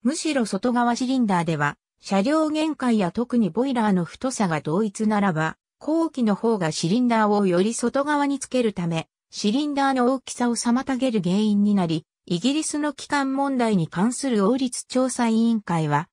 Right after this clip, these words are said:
千八百四十五年の報告で、七フィート機関の方が四フィート八点五インチ機関より、機関車の性能が優れていることは認めつつ、その差はわずかであると指摘している。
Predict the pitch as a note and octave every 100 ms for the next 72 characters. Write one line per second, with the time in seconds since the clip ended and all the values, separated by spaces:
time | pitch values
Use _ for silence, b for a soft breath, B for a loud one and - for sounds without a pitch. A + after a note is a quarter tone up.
0 | _ _ - D4+ C#4 G3 E3 _ C4 B3+
1 | B3+ C4 C4+ G3+ F#3+ D#3 D#3+ G#3+ G#3+ G3+
2 | F#3+ _ _ - A#3+ C4+ D4 D4 C4 A#3+
3 | G3 B3 B3 C#4+ C#4 C#4+ - - A#3 G#3+
4 | G3 A#3 A#3 G3+ D#3+ F3 A#3 - C#4+ C4
5 | F3 - G3+ - F#3 F3+ D3+ D#3 G3 C#4+
6 | C#4 - - - G3+ F3 D#3+ D#3+ - _
7 | - - C#4+ E4 E4 A3 F#3 D#3+ F3+ A#3
8 | B3 B3 A#3+ A#3+ G3+ C#4 C#4+ A3+ F#3+ F#3
9 | G3 G3+ G3 E3+ D#3 F#3+ G3 F#3+ - -
10 | D#3+ - _ - - A3 C4 C#4 B3 F#3
11 | B3+ C#4 A3 F#3 F3+ F#3 F3+ F3+ - G#3
12 | A#3 - F#3+ F3+ D3 C#3+